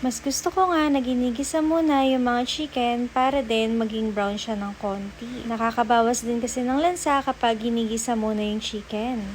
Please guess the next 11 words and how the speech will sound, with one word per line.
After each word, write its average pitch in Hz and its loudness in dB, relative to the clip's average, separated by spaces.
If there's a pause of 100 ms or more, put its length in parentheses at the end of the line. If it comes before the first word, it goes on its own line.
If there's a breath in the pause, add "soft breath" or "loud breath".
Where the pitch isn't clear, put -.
(120)
Nag-add 247 0
na 330 4
rin 370 -2
pala 370 4
ako 359 2
dyan 302 2
ng 302 -2
paminta 294 2
at 233 0
konting 226 0
patis. 233 -8